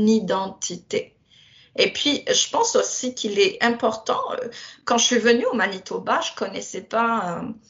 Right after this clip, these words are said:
ce que les Franco-Manitobains ont vécu par rapport à, à, en ce qui a lien avec le, le français. Est-ce que c'était facile pour eux ? Est-ce que c'était dur ? Est-ce qu'il fallait se battre ?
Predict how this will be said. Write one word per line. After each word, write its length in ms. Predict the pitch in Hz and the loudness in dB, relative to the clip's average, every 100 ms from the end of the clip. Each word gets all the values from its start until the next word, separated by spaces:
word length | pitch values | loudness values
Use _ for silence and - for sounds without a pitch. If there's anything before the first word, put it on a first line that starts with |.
| - - - | -20 -20 -10
ce 160 | - | -4
que 200 | 208 - | -2 4
les 220 | 233 202 | 4 4
Franco-Manitobains 1120 | 190 - 214 226 247 214 185 175 - 185 208 220 | -2 -2 -4 0 0 0 -2 -6 -6 -2 2 2
ont 120 | 190 | 0
vécu 460 | 180 196 - 240 233 | -2 -2 -2 -6 0
par 160 | 185 | 0
rapport 580 | 165 - - 208 - - | 0 -6 -4 -4 -4 -2
à, 460 | 175 - - - 220 - - - _ - | -2 -2 -4 -6 -8 -14 -20 -20 _ -4
à, 920 | 147 165 - - - - - - - - - | -2 0 -2 -4 -6 -8 -10 -12 -10 -10 -6
en 120 | 165 | -4
ce 120 | 185 - | -4 4
qui 120 | 220 | 4
a 100 | 196 | 6
lien 260 | 202 220 | 4 4
avec 320 | 196 202 185 185 | 4 0 -4 -4
le, 200 | 180 170 | -2 0
le 140 | 180 | -2
français. 720 | 175 - 180 - - 262 240 | -4 -2 -2 -2 0 4 6
Est-ce 260 | 185 175 - | 4 2 -4
que 80 | |
c'était 260 | - 202 196 | -8 -4 -6
facile 580 | - 156 - - 202 202 | -2 -2 -2 -6 -6 -8
pour 320 | - - 214 | -10 0 2
eux ? 280 | 262 254 240 | 4 4 2
Est-ce 160 | 170 - | -2 -2
que 80 | |
c'était 360 | - 175 - 170 | -10 -10 -8 -10
dur ? 520 | 262 226 233 240 226 | -8 -4 -2 2 0
Est-ce 160 | 175 - | 0 -8
qu'il 160 | - | -12
fallait 320 | - 196 220 240 | -6 -2 0 0
se 200 | - 175 | -4 -8
battre ? 520 | 175 190 202 - | -4 -2 -2 -4